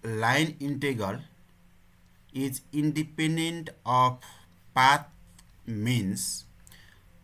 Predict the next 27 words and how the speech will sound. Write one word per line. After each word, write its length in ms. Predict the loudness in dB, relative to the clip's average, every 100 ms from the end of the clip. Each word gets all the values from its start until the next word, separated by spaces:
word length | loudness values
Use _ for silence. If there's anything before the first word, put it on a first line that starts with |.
| -8
a 120 | -4
line 320 | 0 2 2 0
integral 560 | -4 -4 -4 -2 -4 -4
is 200 | -6 -6
said 320 | -4 -4 -4 -6
to 100 | -8
be, 240 | -8 -10 -16 -20 -20 -12
line 400 | -6 0 0 0
integral 480 | -2 -4 -4 -4 -6
is 160 | -8 -6
said 300 | -4 -4 -6
to 80 |
be 140 | -6 -6
what? 340 | -6 -6 -10 -20 -20 -20 -20 -6
Independent 1120 | -2 0 0 -4 -2 -2 -2 -2 -2 -4 -10 -10
of 280 | -4 -2 -4 -12 -4
path। 420 | -4 -4 -14 -20 -20 -20 -20 -20 -20 -20 -20 -8
लाइन 360 | -2 0 0 -2
इन्टिग्रललाई 440 | -2 -2 -2 -4 -2
independent 640 | -2 -2 -4 -2 -2 -2 -4
of 160 | -8 -2
path 320 | 0 0 -2 -10
भन्ने 260 | -10 -10 -10
रे। 140 | -14 -18 -20 -20 -20 -20 -8 0
कतिखेर, 380 | 0 2 0 0 -6 -18 -20 -20 -20 -4
कतिखेर 280 | -2 2 2
यसलाई 300 | 2 0 -2